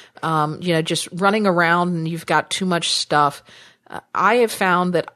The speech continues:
I am happiest when, when I have just kept things as clean and as simple and as straightforward as, as possible. And that, that's really been my theme the last <laughs> couple of years is, is, uh, just keep it simple and, and things seem to work out.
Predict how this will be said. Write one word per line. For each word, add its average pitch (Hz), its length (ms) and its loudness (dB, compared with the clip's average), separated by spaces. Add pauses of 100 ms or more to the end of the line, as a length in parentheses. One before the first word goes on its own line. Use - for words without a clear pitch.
I 175 180 4
am 220 160 -2
happiest 185 760 -2
when, 156 500 -4
when 165 160 -4
I 156 120 -2
have 160 160 -4
just 151 200 -4
kept - 300 -6
things 160 480 -4 (340)
as 165 180 -2
clean 202 640 -2 (140)
and 160 140 -2
as 151 120 -6
simple 185 680 2 (300)
and 165 160 -2
as 151 80 -2
straightforward 165 1000 0
as, 147 340 -6 (100)
as 151 160 -4
possible. 143 800 -6
And 143 320 -8 (340)
that, 185 240 -2
that's 202 240 0
really 233 160 6
been 190 160 2
my 165 160 2
theme 165 440 -2
the 147 180 0
last 147 460 0 (100)
<laughs> - 80 -20
couple 147 320 -2
of 135 100 -10
years 135 400 -6
is, 131 200 -6 (440)
is, 156 220 -8
uh, 139 280 -6
just - 280 -10 (220)
keep - 180 -12
it 202 80 -6
simple 165 480 -4
and, 143 320 -8
and 160 120 -10
things 156 180 -8
seem 160 180 -8
to 143 60 -10
work 131 240 -12
out. 139 260 -10